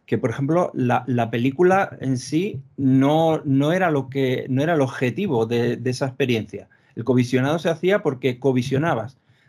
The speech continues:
Da igual que fuera Rocky, eh, o que fuera Birdman, o, eh,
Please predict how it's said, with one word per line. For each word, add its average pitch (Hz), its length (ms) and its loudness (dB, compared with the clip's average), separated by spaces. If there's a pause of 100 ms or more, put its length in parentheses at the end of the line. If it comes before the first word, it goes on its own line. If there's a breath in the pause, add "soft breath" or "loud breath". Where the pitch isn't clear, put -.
Da 143 100 2
igual 143 240 6
que 139 120 -6
fuera 131 280 0
Rocky, 165 540 -2 (380)
eh, 120 140 -2
o 117 140 -4
que 117 120 -2
fuera 131 400 0
Birdman, 175 580 0
o, 113 320 -4 (220)
eh, 139 320 -6